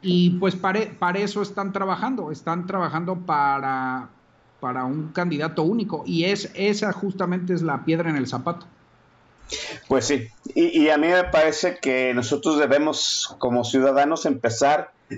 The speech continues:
Speaker 2: de algún modo a crear una inercia para que, pues, también, eh, también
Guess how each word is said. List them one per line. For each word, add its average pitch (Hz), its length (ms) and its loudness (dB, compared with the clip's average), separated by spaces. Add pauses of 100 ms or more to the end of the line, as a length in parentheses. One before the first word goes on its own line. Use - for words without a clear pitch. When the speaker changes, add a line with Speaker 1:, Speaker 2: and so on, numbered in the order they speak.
(840)
Speaker 2:
de 110 180 4
algún 117 300 4
modo 127 180 4
a 135 100 0
crear 120 220 4
una 135 160 4
inercia 123 720 2 (420)
para 101 300 2
que, 107 440 0
pues, 113 160 -2
también, 131 320 2
eh, 127 500 2
también 127 380 2